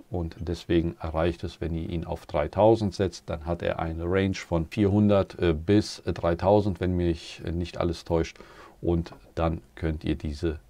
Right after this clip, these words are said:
Werte verwenden oder mit diesen Werten dann halt weiterarbeiten. So, ihr seht's jetzt, der wird kalibriert hier in meinem Studio.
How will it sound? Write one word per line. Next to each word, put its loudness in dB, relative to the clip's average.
Werte 0
verwenden 0
oder -4
mit -8
diesen -4
Werten -6
dann -6
halt -10
weiterarbeiten. -6
So, 4
ihr 8
seht's 2
jetzt, 0
der 6
wird 4
kalibriert 2
hier 2
in 0
meinem 0
Studio. 4